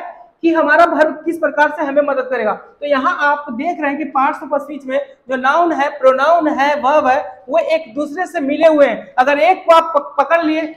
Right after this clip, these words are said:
तो दूसरा पकड़ा जाएगा, बिल्कुल आराम से उसे पकड़ लेंगे और उसके अनुसार आप नियम लगा करके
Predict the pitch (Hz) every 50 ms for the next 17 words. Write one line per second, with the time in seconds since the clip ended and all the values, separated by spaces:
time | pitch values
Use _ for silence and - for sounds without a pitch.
0 | - _ - 285 285 294 285 - 320 320 320 - - 285 285 302 311 294 294 285
1 | 277 254 247 214 185 208 269 269 320 330 302 269 262 285 - 320 311 311 277 302
2 | 302 - 277 262 277 294 285 269 254 269 311 339 - - _ _ 254 262 269 277
3 | 262 - 330 311 311 302 311 294 294 294 294 269 262 269 294 285 269 254 233 247
4 | 277 294 294 294 277 294 320